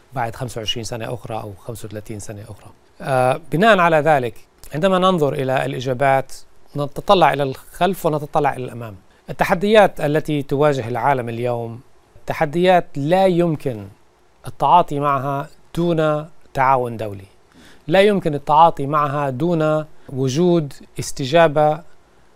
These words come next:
جدية، ليس فقط من قبل الحكومات والدول، ولكن أيضًا من قبل قيادات على مستوى المجتمعات بشكل عام،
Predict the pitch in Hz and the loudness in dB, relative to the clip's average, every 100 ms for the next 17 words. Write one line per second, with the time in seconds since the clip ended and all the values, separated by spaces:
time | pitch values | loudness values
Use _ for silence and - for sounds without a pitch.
0 | - 135 165 135 143 175 123 139 - - | -8 2 2 2 0 2 0 -4 -12 -20
1 | - 170 208 185 185 - 131 127 143 131 | -6 2 2 4 0 0 -6 -6 -6 -6
2 | 107 135 135 143 135 120 110 143 139 139 | -6 -6 -2 -2 -2 -4 -4 -2 0 0
3 | 147 - - - - 156 170 160 156 175 | -6 -16 -20 -20 -2 4 4 4 2 2
4 | 156 143 135 165 147 147 139 147 - - | 2 -2 -2 0 0 0 -2 -8 -18 -4
5 | 147 143 175 160 - 139 143 143 165 - | 0 4 6 4 2 2 2 2 0 2
6 | 151 143 131 139 - 156 147 151 156 - | 4 4 2 -4 -2 0 2 2 2 -2
7 | - - 131 143 135 135 120 | -16 -12 -10 -4 0 0 -2